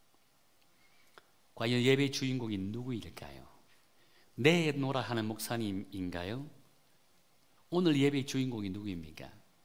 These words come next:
앞 설교하는 제가 예배 주인공일까요? 여러분, 우리가 번지수를 잘못 찾아, 한참 잘못 찾았다라고 이야기할 수 있다는 겁니다.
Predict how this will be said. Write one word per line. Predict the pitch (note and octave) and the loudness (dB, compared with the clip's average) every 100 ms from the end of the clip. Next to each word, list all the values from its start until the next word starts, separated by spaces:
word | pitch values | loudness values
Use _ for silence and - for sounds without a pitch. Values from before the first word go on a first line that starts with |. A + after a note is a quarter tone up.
| _ A#2+ | _ -8
앞 | - | -4
설교하는 | - D3+ D3 D3 B2+ | 0 0 0 0 -2
제가 | A2 A2+ A#2 | -4 -4 -2
예배 | A2+ A2+ | -2 -4
주인공일까요? | - A2+ A#2 G#2+ G2 - F#2 G2 C3 D3 - _ _ _ _ _ _ _ _ _ _ _ _ _ _ _ _ _ - | -6 -6 -6 -8 -8 -10 -10 -10 -12 -16 -20 _ _ _ _ _ _ _ _ _ _ _ _ _ _ _ _ _ -6
여러분, | A#2 G#2 G2+ | -4 -2 0
우리가 | G#2+ A2 | 0 0
번지수를 | C3+ D3 C#3 A#2+ | 0 -4 -4 -6
잘못 | G2 F2 G2+ | -6 -6 -8
찾아, | - A#2+ | -8 -10
한참 | G#2 C#3+ C3+ D3 C#3 | -8 -8 -6 -6 -6
잘못 | - F#2+ G#2 | -8 -8 -8
찾았다라고 | - B2 A#2+ G#2+ G2+ F#2 | -10 -8 -8 -8 -10 -10
이야기할 | F#2+ F#2+ G2 | -10 -10 -10
수 | - | -10
있다는 | F2 G2+ F#2 | -12 -12 -12
겁니다. | F2 D#2+ D#2+ D#2 | -14 -16 -18 -20